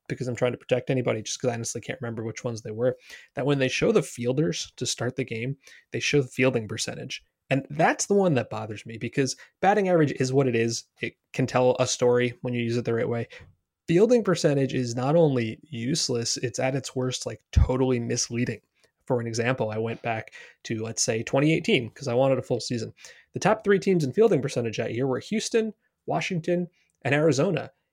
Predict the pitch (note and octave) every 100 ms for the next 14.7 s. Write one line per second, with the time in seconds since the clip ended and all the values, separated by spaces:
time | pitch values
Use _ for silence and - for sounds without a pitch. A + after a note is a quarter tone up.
0 | _ - A#2+ F#3+ G#3 C#3 C#3 C#3+ C3+ -
1 | - C3 D#3+ - C3 D#3 - G#2 G#2+ B2+
2 | A#2+ B2+ A2+ - B2+ A#2 C3 D#3+ - -
3 | F3+ C3 A#2+ A#2 A2+ G#2 - A#2 A#2 -
4 | _ A#2+ A2+ A2+ - A#2+ G#2+ G#2+ - A#2+
5 | B2 A#2 A2+ A2+ G#2 - E3 B2+ B2+ _
6 | _ _ _ _ - D3+ - F3 F3 C#3+
7 | B2 A2+ B2 C#3 _ - A2+ A#2+ E3 F3+
8 | D#3+ - E3+ C3 A#2 A#2+ _ _ B2+ A#2
9 | E3+ F3 E3 C3+ D3 F3+ D#3+ - - -
10 | G3+ - - - D#3 - - - - -
11 | - - - - E4 G#4 D4+ - B3+ -
12 | C3+ A#2 D3+ - - - - G3 - G#3
13 | G#3+ F3 D#3 G#3+ - - G3 F3 D#3 D3
14 | D3+ C#3 B2+ - A#2+ A#2+ A2+